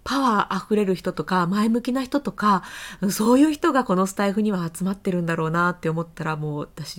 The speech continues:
なんか自分でめっちゃ興奮しちゃって。<laughs> 「やっぱ音声配信すごい！音声配信大好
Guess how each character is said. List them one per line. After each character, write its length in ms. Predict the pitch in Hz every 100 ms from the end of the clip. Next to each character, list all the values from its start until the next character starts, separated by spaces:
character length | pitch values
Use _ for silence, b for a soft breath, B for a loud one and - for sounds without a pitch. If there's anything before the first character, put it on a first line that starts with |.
| 156
な 60 | 151
ん 40 |
か 80 | 147
自 140 | 156
分 180 | 180 214
で 80 | 240
め 100 | 185
っ 40 |
ち 100 | -
ゃ 40 | -
興 180 | 262
奮 180 | 277 311
し 60 | 285
ち 60 |
ゃ 40 | 285
っ 40 |
て。 300 | - 262 - -
<laughs> 460 | 226 - - - 440 B B 233
「や 100 | 214
っ 40 | 226
ぱ 100 | -
音 180 | 359 403
声 120 | 415
配 140 | 381 403
信 140 | 339
す 120 | 247
ご 200 | 233 196
い！ 100 | 202 - -
音 180 | 320
声 100 | 392
配 140 | 415 480
信 140 | 302
大 100 |
好 80 | 269